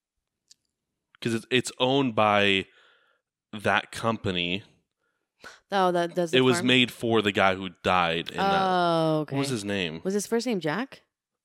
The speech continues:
Speaker 1: Uh, I don't know. Fuck, uh, famous or rich Idaho people. Potatoes.
Speaker 2: <laughs> Potatoes.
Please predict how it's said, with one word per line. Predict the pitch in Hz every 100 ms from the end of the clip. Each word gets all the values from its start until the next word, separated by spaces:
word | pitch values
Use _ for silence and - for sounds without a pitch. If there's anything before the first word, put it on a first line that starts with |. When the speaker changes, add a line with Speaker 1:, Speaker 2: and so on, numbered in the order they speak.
| -
Speaker 1:
Uh, | 92
I | 92 90
don't | 82
know. | 80 87 - -
Fuck, | - 143 131 -
uh, | 98 101 95 95 - -
famous | 107 104 107 98 -
or | - 98 92
rich | 101 101 - -
Idaho | 82 76 76
people. | 76 - _ - - _ _ _ _ _ _ _ _
Potatoes. | - 85 64 62 - - _ _
Speaker 2:
<laughs> | _ _ -
Potatoes. | - - - - - - - -